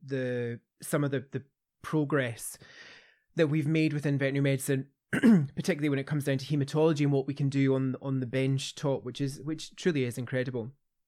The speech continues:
What would you say, you've obviously been involved in lots of different things along the way. What would you say the thing that you are most sort of personally proud of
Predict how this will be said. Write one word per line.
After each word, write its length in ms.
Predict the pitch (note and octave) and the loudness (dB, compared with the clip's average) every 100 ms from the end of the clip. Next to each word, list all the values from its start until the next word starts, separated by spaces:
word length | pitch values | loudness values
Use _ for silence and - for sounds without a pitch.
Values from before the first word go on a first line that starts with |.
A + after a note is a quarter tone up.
| _ _ _ - - - - - - | _ _ _ -16 -16 -16 -20 -20 2
What 140 | G3+ A3+ | 6 6
would 120 | A3+ | 6
you 100 | A#3 | 0
say, 520 | - F3+ D#3 C#3 B2 - | 2 4 6 4 0 -4
you've 180 | D3+ E3 | -2 0
obviously 280 | E3+ E3 | 0 0
been 140 | D3 C#3+ | 2 2
involved 340 | C3+ C#3 C#3 | 2 2 0
in 160 | C3+ C3 | 0 0
lots 380 | C#3 D3 - D#3 | 0 -2 -6 -8
of 80 | |
different 300 | C#3 C3+ C#3 | -6 -6 -6
things 460 | C#3 C3 B2+ B2 - | -4 -4 -4 -6 -8
along 520 | C3+ C3 B2 B2+ B2 C3 | -8 -4 -2 -2 -4 -6
the 100 | C3+ | -4
way. 580 | C3 C#3 C3 A2+ G2 - - - - - _ - | 0 0 0 -2 -8 -12 -18 -20 -20 -20 _ 2
What 160 | G3+ | 2
would 160 | G#3+ F#3+ | 2 -2
you 80 | G3+ | -4
say 680 | - F3+ D#3 C#3+ C#3 B2+ - _ _ _ - | 0 2 2 2 2 -2 -6 _ _ _ -10
the 200 | C3+ D3 | -4 -4
thing 520 | - E3+ D3+ C#3+ C3+ | -2 0 2 0 -2
that 280 | C#3+ C#3 C3 | -6 -8 -8
you 420 | C#3+ D#3+ E3 E3 | -6 -2 0 0
are 120 | C#3+ | 0
most 560 | C#3+ C#3+ C#3 C#3 - - _ | 0 0 -2 -4 -12 -20 _
sort 180 | - - | -8 -8
of 100 | A2 | -8
personally 680 | - D#3+ F3 G3 - E3 C3+ | -6 0 2 2 -2 -4 -4
proud 420 | C3+ C3+ B2 B2+ | -4 -4 -2 -4
of 400 | A2 G#2+ G#2+ - | -6 -8 -10 -14